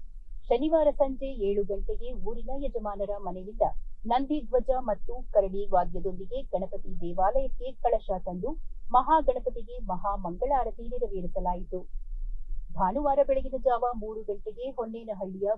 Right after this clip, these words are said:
ಭೋವಿ ಸಮುದಾಯ ಸೇರಿದಂತೆ ಗ್ರಾಮದ ಹದಿನೆಂಟು ಕೋಮಿನ ಜನರು ಒಗ್ಗೂಡಿ ಬೃಹತ್ ಗಣೇಶ ಮೂರ್ತಿಯನ್ನ ದೇವಾಲಯದಿಂದ ಹೊರತಂದು ಸರ್ವಾಲಂಕೃತ ವಾಹನದಲ್ಲಿ ಕೂರಿಸಿ ಗ್ರಾಮದ ರಾಜಬೀದಿಗಳಲ್ಲಿ ಮೆರವಣಿಗೆ ನಡೆಸಿ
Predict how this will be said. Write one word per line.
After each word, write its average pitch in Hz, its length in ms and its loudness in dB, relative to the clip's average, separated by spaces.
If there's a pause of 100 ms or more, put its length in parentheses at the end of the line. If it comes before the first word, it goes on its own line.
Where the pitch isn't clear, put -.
ಭೋವಿ 202 320 -6
ಸಮುದಾಯ 247 540 -4
ಸೇರಿದಂತೆ 190 540 -4 (540)
ಗ್ರಾಮದ 294 460 6
ಹದಿನೆಂಟು 214 580 -4
ಕೋಮಿನ 262 400 0
ಜನರು 196 340 -4
ಒಗ್ಗೂಡಿ 202 560 -6 (300)
ಬೃಹತ್ 277 380 2
ಗಣೇಶ 240 280 0 (100)
ಮೂರ್ತಿಯನ್ನ 262 520 -6 (100)
ದೇವಾಲಯದಿಂದ 190 720 -2 (120)
ಹೊರತಂದು 185 600 -4 (320)
ಸರ್ವಾಲಂಕೃತ 285 720 4 (180)
ವಾಹನದಲ್ಲಿ 202 680 0 (100)
ಕೂರಿಸಿ 208 400 -8 (380)
ಗ್ರಾಮದ 277 400 6 (100)
ರಾಜಬೀದಿಗಳಲ್ಲಿ 226 1000 2
ಮೆರವಣಿಗೆ 453 720 0
ನಡೆಸಿ - 400 6